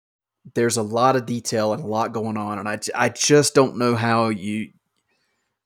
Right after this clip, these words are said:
I just don't know how you translate this into something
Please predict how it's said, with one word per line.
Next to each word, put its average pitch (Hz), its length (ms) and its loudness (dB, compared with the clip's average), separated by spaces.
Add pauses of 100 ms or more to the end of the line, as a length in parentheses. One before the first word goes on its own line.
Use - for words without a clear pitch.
(500)
I 127 80 4
just 160 220 2
don't 147 180 6
know 139 160 4
how 123 140 2
you 110 220 0
translate 113 680 0
this 113 240 0
into 107 200 -2
something 107 680 0